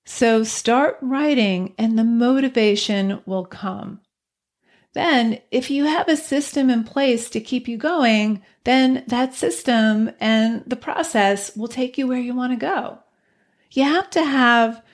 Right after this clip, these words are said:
systems in place to support your writing. That means you have to get clear on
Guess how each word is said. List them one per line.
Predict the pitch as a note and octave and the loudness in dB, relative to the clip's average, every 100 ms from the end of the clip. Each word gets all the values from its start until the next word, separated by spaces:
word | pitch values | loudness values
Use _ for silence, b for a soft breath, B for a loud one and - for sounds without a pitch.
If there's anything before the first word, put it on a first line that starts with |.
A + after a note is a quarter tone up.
| b b b b | b b b b
systems | - D#4 E4 - C#4 C4 A#3+ | -4 0 0 2 2 2 2
in | G#3+ G#3+ | 0 0
place | A3+ G#3+ G#3 | 0 0 0
to | - G#3+ | -4 -8
support | G3 G#3 - G3+ G3 - - | -6 -8 -6 -2 -2 -2 -6
your | G3+ | -6
writing. | F#3 F3 F3 F3+ - G#3+ - - | -4 -4 -2 -4 -8 -12 -10 -2
That | B3+ | 0
means | C#4+ D#4+ D4+ | 2 2 4
you | C4 | 2
have | C4+ D4+ | 0 -2
to | E4 | -4
get | D4+ B3+ | -2 -2
clear | - - C#4+ C#4 B3+ A3+ | -4 -4 0 2 4 2
on | - A3+ A3+ A3 | 0 0 2 0